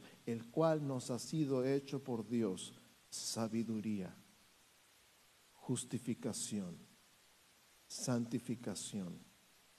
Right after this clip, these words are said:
y redención. El que no escatimó ni a su propio Hijo, sino que lo entregó por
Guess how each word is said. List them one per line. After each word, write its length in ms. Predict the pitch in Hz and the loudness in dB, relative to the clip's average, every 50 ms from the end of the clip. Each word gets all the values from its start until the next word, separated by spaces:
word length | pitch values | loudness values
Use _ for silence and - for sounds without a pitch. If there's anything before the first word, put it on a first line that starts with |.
| - - - - - - - - - - | -20 -20 -20 -20 -20 -20 -20 -20 -8 -2
y 160 | - 120 113 | 0 2 2
redención. 840 | 101 92 101 98 92 98 95 90 82 - - - - 92 82 80 80 - - - - - - - - - - - - - - - - - - - - - - - - - - | 2 2 0 0 0 -2 -4 -6 -6 -8 -8 -8 -8 -8 -8 -10 -12 -16 -20 -20 -20 -20 -20 -20 -20 -20 -20 -20 -20 -20 -20 -20 -20 -20 -20 -20 -20 -20 -20 -20 -14 -6 -2
El 180 | 123 117 110 117 | -2 -2 -2 -2
que 160 | - - 101 | -2 -2 -2
no 560 | 101 104 107 113 127 151 156 165 175 202 - - | -2 0 0 2 4 4 6 6 4 2 0 -2
escatimó 960 | - 147 139 - - 131 107 - - 113 107 101 104 117 120 117 107 92 82 - - - - - - | -4 -4 -4 -2 -2 -2 -2 -2 -2 -2 0 0 2 2 2 2 0 0 -4 -8 -14 -20 -16 -8 -4
ni 280 | 160 127 131 131 135 | 0 4 4 6 6
a 120 | 143 139 135 | 4 2 0
su 240 | - - - 156 - | -2 -4 -4 -4 -2
propio 480 | - 147 135 131 135 - 143 127 127 | 0 0 0 0 0 0 2 2 4
Hijo, 420 | 123 123 113 - - - 95 87 - - - - - - - - - - | 2 2 0 -4 -6 -6 -6 -8 -8 -12 -20 -20 -20 -20 -20 -20 -18 -16
sino 500 | - - - 151 147 135 131 135 127 131 | -10 -2 2 4 6 6 6 4 4 2
que 160 | - 131 120 | 4 4 4
lo 160 | 117 117 113 | 6 6 4
entregó 800 | 110 107 104 - - 104 101 98 90 98 113 123 131 117 98 85 - - | 4 2 0 -2 -2 -2 0 0 0 0 2 2 4 2 2 0 -4 -2
por 200 | - 107 101 - | 0 0 0 0